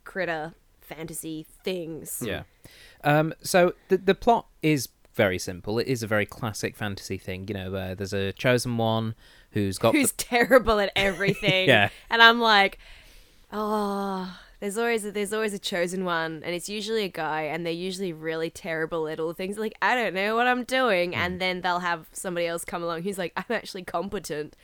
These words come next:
Speaker 2: Mm.
Speaker 1: and, you know, good at stuff."
Speaker 2: And that's
Speaker 1: Yeah,
Speaker 2: exactly what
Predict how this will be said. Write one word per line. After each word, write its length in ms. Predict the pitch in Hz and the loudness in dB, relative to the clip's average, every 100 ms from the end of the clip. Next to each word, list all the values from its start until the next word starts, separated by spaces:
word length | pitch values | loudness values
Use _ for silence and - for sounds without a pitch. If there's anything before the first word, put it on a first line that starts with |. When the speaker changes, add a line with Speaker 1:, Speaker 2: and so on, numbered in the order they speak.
| - | -20
Speaker 2:
Mm. 40 | 87 | -12
Speaker 1:
and, 280 | - 170 160 - | -6 -6 -6 -6
you 120 | 190 | -4
know, 160 | 165 147 | -4 -6
good 320 | 151 156 185 | -8 -4 -2
at 140 | 196 | -2
stuff." 420 | - 143 127 - - _ _ _ _ _ _ - | -6 -6 -6 -8 -14 _ _ _ _ _ _ -10
Speaker 2:
And 100 | 113 | -4
that's 80 | 107 | 2
Speaker 1:
Yeah, 200 | 208 190 | 6 8
Speaker 2:
exactly 240 | 185 185 | 8 4
what 100 | 98 | 2